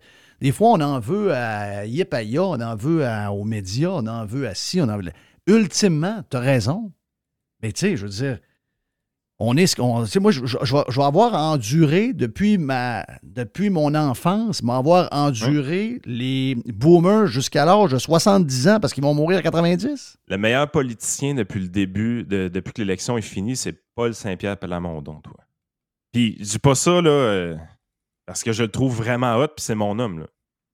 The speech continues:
Speaker 2: Euh, je dis ça parce que c'est lui qu'on voit le plus. On le voit beaucoup plus qu'Éric Duhem. Les libéraux, on peut pas en parler, puis même G N D, euh, ils ont de la misère, là, Québec solidaire. C'est lui qu'on voit le plus. Regarde ses sujets.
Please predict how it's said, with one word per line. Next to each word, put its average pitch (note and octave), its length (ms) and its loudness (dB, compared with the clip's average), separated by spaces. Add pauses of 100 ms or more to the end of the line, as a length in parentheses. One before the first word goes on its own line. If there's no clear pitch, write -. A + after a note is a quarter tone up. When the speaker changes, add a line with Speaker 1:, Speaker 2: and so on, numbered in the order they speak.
(160)
Speaker 2:
Euh, F#2 80 -6
je F#2 80 -10
dis F2+ 100 -10
ça E3+ 220 -2
parce B2 200 -4
que A#2+ 100 -6
c'est A#2+ 180 -4
lui A#2+ 240 -2
qu'on B2+ 120 -2
voit A2+ 160 0
le G2+ 80 -4
plus. A#2+ 300 -8
On G2+ 100 -2
le G2+ 80 -4
voit B2+ 120 0
beaucoup C3+ 200 -6
plus F3 180 -4
qu'Éric C#3 260 -4
Duhem. A#2 360 -4 (800)
Les E2+ 80 -20
libéraux, G#2 280 0
on A#2 60 2
peut A2 100 2
pas A#2 100 2
en G#2+ 60 0
parler, G2+ 500 -2
puis G2 200 -6
même A#2 220 -2
G A2+ 140 -2
N G2+ 220 -2
D, B2+ 300 -4
euh, E2 380 -6
ils E2 120 -8
ont E2+ 80 -6
de F#2 40 -2
la G#2 80 0
misère, A2 380 -6
là, F2+ 200 -8
Québec E2+ 240 -8
solidaire. D#2+ 360 -8 (300)
C'est A#2 140 -2
lui D3 160 2
qu'on F3+ 160 4
voit B2+ 160 2
le A#2+ 60 -2
plus. - 320 -4 (1120)
Regarde C#3 460 0
ses A2 200 -8
sujets. F#2 440 -8